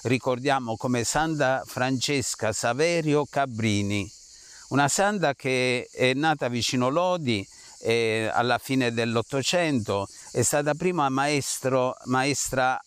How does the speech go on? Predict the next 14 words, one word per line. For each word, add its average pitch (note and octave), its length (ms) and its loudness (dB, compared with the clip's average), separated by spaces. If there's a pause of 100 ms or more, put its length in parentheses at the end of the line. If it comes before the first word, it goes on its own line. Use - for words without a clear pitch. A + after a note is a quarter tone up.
a B2+ 180 0 (120)
Codogno. A2 920 4 (240)
Ecco, A#2 320 -2
ricordiamo A#2 720 0
questo A#2+ 460 -2
luogo A2+ 600 0 (340)
che A2 440 0
è A#2+ 180 2
s-, - 140 -6
è A#2+ 100 0
diventato B2 520 0
famoso B2 580 -2
per, A2+ 220 0
eh, A2 300 2